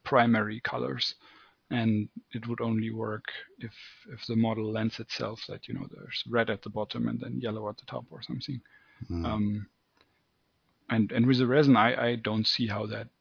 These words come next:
Speaker 1: would work, but on the other hand, I'm not an engineer, and I cannot, uh, predict what, uh, the crazy people will come up with.
Speaker 2: <laughs>
Speaker 1: And, uh, but I, I'm not sure I would want that, you know? I mean, painting is part of the hobby as well.
Speaker 2: Yes,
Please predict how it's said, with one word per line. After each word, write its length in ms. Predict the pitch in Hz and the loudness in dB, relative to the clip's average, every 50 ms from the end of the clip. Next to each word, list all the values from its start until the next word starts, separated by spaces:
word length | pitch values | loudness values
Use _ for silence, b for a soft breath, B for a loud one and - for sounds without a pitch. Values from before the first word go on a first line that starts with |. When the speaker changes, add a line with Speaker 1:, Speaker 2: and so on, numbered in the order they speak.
| _ - | _ -10
Speaker 1:
would 160 | 120 110 - | -10 -8 -6
work, 240 | 104 110 127 170 - - - _ | -4 -2 -2 -2 -4 -8 -10 _
but 160 | 104 104 - _ _ - - - | -8 -8 -8 _ _ -20 -10 -4
on 120 | - 110 110 | 0 0 2
the 100 | 110 110 | 2 2
other 220 | 107 120 120 120 | 2 0 -2 -2
hand, 200 | 110 113 117 117 - | 0 0 0 0 0
I'm 180 | 101 107 113 117 | 0 0 0 0
not 140 | 120 120 | 0 0
an 140 | 117 117 120 | 0 0 0
engineer, 520 | 117 120 117 120 120 131 135 147 160 170 165 | 2 2 2 4 4 4 4 4 2 2 0
and 200 | 131 110 101 - | -2 -2 -4 -4
I 140 | - 110 110 - | -6 -8 -8 -6
cannot, 400 | - 123 120 120 120 117 - - - - - - | -4 -2 -2 -2 -2 -2 -4 -8 -10 -10 -8 -8
uh, 100 | 120 113 - | -8 -8 -8
predict 480 | - - - 113 123 135 131 - - - | -6 -6 -4 0 0 -2 -2 -2 -6 -6
what, 140 | 123 123 - - - | -6 -8 -8 -8 -10
uh, 140 | 135 131 120 120 | -8 -6 -6 -6
the 100 | 127 127 | -6 -6
crazy 320 | - - 131 120 120 127 | -4 0 0 0 0 -2
people 340 | - - 139 127 131 123 120 | -6 -6 -4 -2 -2 0 0
will 120 | 123 123 | -2 -4
come 160 | - - 127 | -4 -4 -2
up 200 | 143 165 170 - | -2 -2 -4 -4
with. 200 | - 117 127 - - | -4 -4 -2 -2 -2
Speaker 2:
<laughs> 60 | - - | -2 -2
Speaker 1:
And, 280 | 120 113 120 120 120 - | -2 -2 -2 -2 -2 -2
uh, 60 | 113 113 - _ B B B B B B B B B B B | -6 -8 -8 _ B B B B B B B B B B B
but 120 | - 180 | 6 8
I, 180 | 190 214 220 220 | 8 8 8 8
I'm 140 | - 226 214 | 8 10 10
not 160 | 226 247 233 | 12 12 10
sure 200 | - - 226 214 | 10 8 10 10
I 60 | 185 180 | 10 10
would 200 | 156 156 131 127 | 8 6 4 4
want 220 | 135 165 170 - | 6 6 4 4
that, 240 | 107 104 - - - | 2 0 -2 -2 -2
you 80 | 110 | -2
know? 120 | 107 120 147 | 0 0 0
I 140 | 156 - - | 0 2 2
mean, 260 | 123 123 127 127 127 - | 2 2 2 2 0 -2
painting 400 | - 151 156 156 - 147 127 120 | 0 2 2 4 6 6 6 6
is 120 | 117 - | 4 2
part 260 | - - 143 131 113 | 0 0 0 -2 -2
of 80 | 117 110 - | -2 -8 -12
the 60 | 117 | -4
hobby 280 | 113 143 170 147 117 - - | 0 0 0 0 0 -2 0
as 140 | - - | 0 0
well. 160 | - - 107 - | 0 0 2 6
Speaker 2:
Yes, 500 | - 101 - - - - - - - - | 6 6 6 4 0 -2 -2 -2 -4 -4